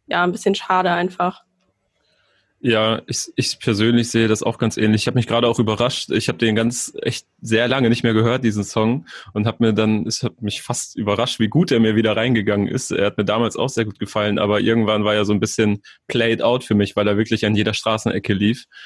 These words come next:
Speaker 2: Ähm, und diese ganze Diskussion rund um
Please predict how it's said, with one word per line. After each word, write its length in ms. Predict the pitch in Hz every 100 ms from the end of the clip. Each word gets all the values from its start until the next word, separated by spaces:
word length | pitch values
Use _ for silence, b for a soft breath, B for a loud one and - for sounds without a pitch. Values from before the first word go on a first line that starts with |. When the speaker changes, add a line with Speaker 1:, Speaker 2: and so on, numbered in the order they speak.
| B 107 - -
Speaker 2:
Ähm, 640 | 104 101 101 101 98 - _ _ _ _
und 540 | - 113 110 104 - 123
diese 180 | 110
ganze 260 | 110 123 123
Diskussion 800 | 113 - 117 - 127 139 139 135 B B B _
rund 320 | 107 110 -
um 480 | 110 107 104 104